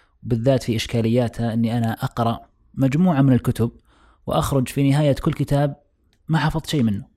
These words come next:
سواء كانت أبيات شعرية أو مقولات أو المعاني بشكل عام. كذلك أنا أقرأ الكتاب ولا أستفيد،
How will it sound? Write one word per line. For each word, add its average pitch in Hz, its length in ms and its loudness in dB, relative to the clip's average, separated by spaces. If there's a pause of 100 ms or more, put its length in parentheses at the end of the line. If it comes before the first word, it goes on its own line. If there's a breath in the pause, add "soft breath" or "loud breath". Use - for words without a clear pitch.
(140)
سواء 120 280 -2
كانت 113 300 -4
أبيات 110 260 -2
شعرية 123 400 -2
أو 147 140 -2
مقولات 123 580 -2
أو 165 360 -4 (640)
المعاني 139 460 4
بشكل 107 340 -4
عام. 95 160 -4 (960 soft breath)
كذلك 175 360 2
أنا 170 120 2
أقرأ 143 220 -4
الكتاب 127 540 -2
ولا 190 260 0
أستفيد، 143 440 -4